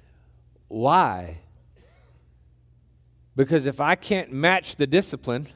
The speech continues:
<laughs> if, if the child wants something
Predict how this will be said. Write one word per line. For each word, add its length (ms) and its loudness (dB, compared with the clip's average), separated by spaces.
<laughs> 1300 -12
if, 260 4
if 220 2
the 100 4
child 540 4
wants 400 4
something 560 -2